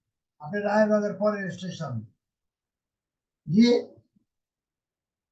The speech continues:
হ্যালো, হ্যাঁ, আপনি ব-, রায়েরবাগ থেকে বামে নামবেন, রায়েরবাগ থেকে মডেল এসে বামে নেমে ওই পারে যাবেন না, এই পারে এসে ডাচ বাংলা ব্যাংক আছে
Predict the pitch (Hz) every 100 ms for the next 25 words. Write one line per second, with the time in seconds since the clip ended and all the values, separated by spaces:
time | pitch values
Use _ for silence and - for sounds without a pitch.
0 | _ _ _ _ _ _ _ - 170 226
1 | 240 254 - - _ _ _ _ _ _
2 | _ _ _ _ _ _ _ _ _ _
3 | _ _ _ _ _ _ _ _ _ _
4 | _ - 208 214 185 185 226 233 220 208
5 | 220 214 214 - 214 233 214 208 214 208
6 | 202 185 135 - _ _ _ _ _ _
7 | 165 196 214 208 208 214 202 202 214 208
8 | 190 202 196 208 208 214 220 233 240 220
9 | 208 208 214 202 202 208 196 156 - _
10 | _ _ _ _ _ - 190 220 220 220
11 | 185 233 190 202 190 208 208 196 180 214
12 | 220 202 147